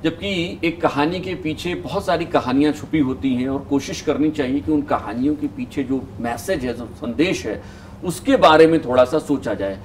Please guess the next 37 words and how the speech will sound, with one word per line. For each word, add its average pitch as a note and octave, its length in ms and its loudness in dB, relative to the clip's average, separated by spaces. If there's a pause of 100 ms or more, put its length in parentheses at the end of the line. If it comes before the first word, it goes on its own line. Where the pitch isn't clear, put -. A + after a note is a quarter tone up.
(240)
और E3 100 2
यही F#3 220 4
कोशिश G3 460 0
थी G#3 40 -6
हमारी D#3+ 340 6
इन E3+ 260 0
दोनों C3+ 500 4
लोगों D#3 220 6
को D3 160 4
बुलाने A#2 360 2
के C#3 140 2
लिए C3+ 200 4
कि D3+ 140 4
आप D3+ 200 6
ये E3 120 0
समझिए D3+ 680 0 (320)
कि E3+ 120 2
आप E3 260 10
अगर E3+ 160 2
किसी D#3+ 260 -4
स्टार्टअप D#3 500 0
की E3 80 0
तैयारी C3+ 320 4
कर C#3 160 2
रहे A#2+ 160 -2
हैं C#3 120 -2
तो E3 120 -4
आपको, D3+ 680 2 (320)
अ, C3+ 280 2 (600)
एक F#3 260 4
रात C#3+ 440 6
में G#3 60 2
सफलता D3 460 2
नहीं B2+ 160 2
मिलने G#2 280 -2
वाली G2 280 -8
है। F#2 160 -12